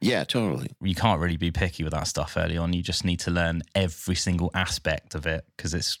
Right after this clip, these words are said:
Speaker 2: it's what's gonna make you a better person, a better engineer.
Speaker 1: Yeah, I, I totally agree. I think that the idea of having an assistant or someone that you outsource edits to, that, just like the set schedule thing, is a great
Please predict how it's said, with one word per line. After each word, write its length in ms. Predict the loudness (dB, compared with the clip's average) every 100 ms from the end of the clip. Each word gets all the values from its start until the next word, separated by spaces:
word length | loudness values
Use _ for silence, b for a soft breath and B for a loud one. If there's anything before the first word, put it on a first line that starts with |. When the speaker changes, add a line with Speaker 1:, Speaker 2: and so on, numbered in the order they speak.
| -8
Speaker 2:
it's 160 | -10 -4
what's 200 | -2 -2
gonna 160 | 0 2
make 320 | 2 0 0
you 100 | 0
a 80 | 2
better 280 | 2 0
person, 420 | 0 0 0 -2 0
a 40 |
better 220 | 2 2
engineer. 460 | 2 2 2 2 -2 B
Speaker 1:
Yeah, 220 | 0 2 2
I, 200 | 2 2 2
I 140 | 0
totally 400 | 2 2 2 2
agree. 340 | 2 2 2 2
I 40 |
think 280 | 2 0 2
that 260 | 2 0 -4 b
the 240 | -2 2 4
idea 380 | 2 2 2
of 80 | 2
having 580 | 2 0 2 0 0 -2 -8 _
an 160 | 0 2
assistant 680 | 0 0 -2 -2 -2 -2 -4 _ _ -2
or 100 | 0
someone 320 | 2 2 2
that 140 | 2
you 120 | 0 0
outsource 640 | 0 0 0 0 0 0
edits 380 | 0 0 0 -2
to, 340 | -2 0 0 -4 _
that, 400 | -2 2 2 0 _ -2
just 200 | 0 2
like 220 | 0 0
the 80 | -2
set 300 | 0 0 0
schedule 440 | 0 0 0 -2
thing, 300 | 0 0 -2 -6 _
is 180 | -2 2
a 60 | 0
great 600 | 0 0 2 2 0